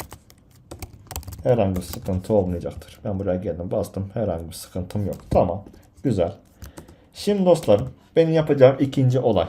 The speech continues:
nedir? Buradaki share option yapısını yazmak. Şimdi options yapısı nedir diye soracak olursanız dostlarım, burada belli mesajımızı yazabiliriz. Bakın burada adam bastı. Şurada bir, e, bazı uyarılar yani ba-,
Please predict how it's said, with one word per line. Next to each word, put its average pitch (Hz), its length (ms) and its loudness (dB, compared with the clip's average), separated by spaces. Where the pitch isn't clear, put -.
nedir? 117 340 2
Buradaki 131 540 2
share 151 320 4
option 135 340 0
yapısını 135 400 2
yazmak. 101 500 2
Şimdi 185 280 0
options 175 440 6
yapısı 165 280 4
nedir 156 260 4
diye 123 100 2
soracak 139 320 -2
olursanız 131 360 0
dostlarım, 95 380 -2
burada 135 440 4
belli 156 320 2
mesajımızı 143 440 2
yazabiliriz. 123 440 4
Bakın 123 280 0
burada 107 320 0
adam 117 300 2
bastı. 127 420 2
Şurada 135 400 2
bir, 139 100 0
e, 110 320 2
bazı 127 400 4
uyarılar 113 420 4
yani 95 180 2
ba-, 104 340 0